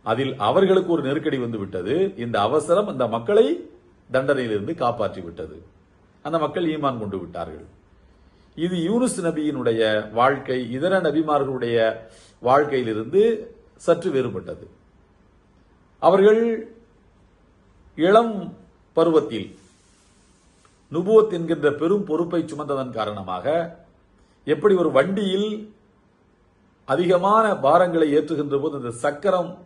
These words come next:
முறியக்கூடிய நிலைமைக்கு ஆளாகிவிடுமோ, அதே போல நுபுவத் என்கின்ற பெரும் பொறுப்பை சுமக்கக்கூடிய யூனுஸ் நபி அவர்கள், அவருடைய குணம், இயல்பான குணம் என்னவென்றால், நினைச்சா உடனே நடந்துடணும்,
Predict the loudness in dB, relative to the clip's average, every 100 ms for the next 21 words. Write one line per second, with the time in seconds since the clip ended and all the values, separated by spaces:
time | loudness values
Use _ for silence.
0 | -12 -6 -2 4 4 4 0 0 -2 -4
1 | -6 -2 0 0 -2 -8 -8 -8 -10 -16
2 | _ _ _ _ -2 0 0 0 -2 -2
3 | -4 -8 -20 _ _ _ -12 -6 0 4
4 | 4 2 -4 -2 -2 0 0 0 -2 -4
5 | -4 -2 -4 -4 -6 -12 -20 -14 -8 -4
6 | -4 -6 -6 -6 -6 -6 -8 -8 -6 -6
7 | -8 -8 -6 -4 -4 -6 -6 -12 -20 _
8 | _ _ _ _ _ _ -4 0 0 0
9 | 0 2 2 2 -4 -12 _ _ _ _
10 | _ _ _ _ _ -16 -4 2 2 2
11 | 2 2 4 4 2 2 0 0 -2 -2
12 | 2 0 0 -4 -6 -2 0 0 -2 -2
13 | -2 -2 -4 -6 -10